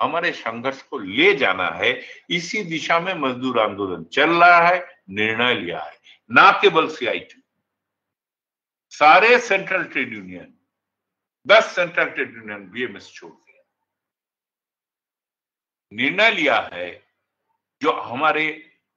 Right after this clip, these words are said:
अगला चरण के संघर्ष होगा, defiance and non-cooperation, अस्वीकार करना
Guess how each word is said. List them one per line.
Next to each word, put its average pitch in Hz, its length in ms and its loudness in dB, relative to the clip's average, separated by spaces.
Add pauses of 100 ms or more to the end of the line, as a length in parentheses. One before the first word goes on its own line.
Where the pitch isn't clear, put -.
(160)
अगला 123 360 0
चरण 131 360 -4
के 131 160 -8
संघर्ष 131 640 -8
होगा, 143 260 -2 (500)
defiance 139 720 0
and 113 200 -4
non-cooperation, 113 960 -4 (1300)
अस्वीकार 185 760 4
करना 180 340 4